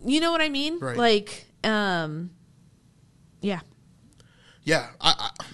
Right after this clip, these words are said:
Speaker 2: for me, like, there's a, there's a lot that I could talk about within this verse.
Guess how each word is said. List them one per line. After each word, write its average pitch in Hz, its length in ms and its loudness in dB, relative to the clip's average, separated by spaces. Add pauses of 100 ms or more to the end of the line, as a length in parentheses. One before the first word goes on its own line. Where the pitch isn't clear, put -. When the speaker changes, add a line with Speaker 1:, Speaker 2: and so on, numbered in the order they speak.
(140)
Speaker 2:
for 175 240 0
me, 202 440 0
like, 139 340 -4 (1300)
there's 190 200 2
a, - 20 6
there's 190 320 2
a 185 60 6
lot 180 300 8
that 185 80 4
I 180 60 8
could 175 140 -2
talk 151 220 2
about 147 200 0
within 139 280 -4
this 127 140 -4
verse. 131 520 -8